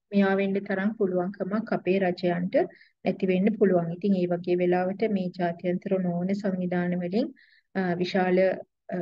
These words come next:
දායකත්වයක් හම්බ වෙනවා. මේවා ඇත්තටම අපිට දේශීය හා ජාත්‍යන්තර කියලා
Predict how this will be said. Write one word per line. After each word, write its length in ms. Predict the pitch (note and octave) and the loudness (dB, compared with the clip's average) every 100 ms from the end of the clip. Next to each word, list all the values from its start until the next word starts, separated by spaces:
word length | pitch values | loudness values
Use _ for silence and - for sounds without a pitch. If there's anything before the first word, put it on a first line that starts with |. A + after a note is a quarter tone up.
| F#3+ F#3+ | -6 -6
දායකත්වයක් 880 | F3+ F3+ F3 E3+ F3 - F#3 F3 F3 | -2 0 0 0 -2 -2 -6 -6 -6
හම්බ 240 | F3+ F3 | -4 -4
වෙනවා. 280 | E3+ F3 B3+ | -4 -4 0
මේවා 320 | B3+ F#3 F#3 | 2 2 0
ඇත්තටම 300 | G3 - G3 | -4 -4 -4
අපිට 300 | F#3 - G#3 | -6 -6 -6
දේශීය 400 | F#3 F3 - F#3 | -4 -4 -4 -4
හා 160 | G3+ G3+ | 0 0
ජාත්‍යන්තර 680 | G3 F3+ E3+ F3 F3 - F#3 | 0 -2 -2 -4 -6 -6 -8
කියලා 380 | F3+ F#3 G#3+ | -2 0 2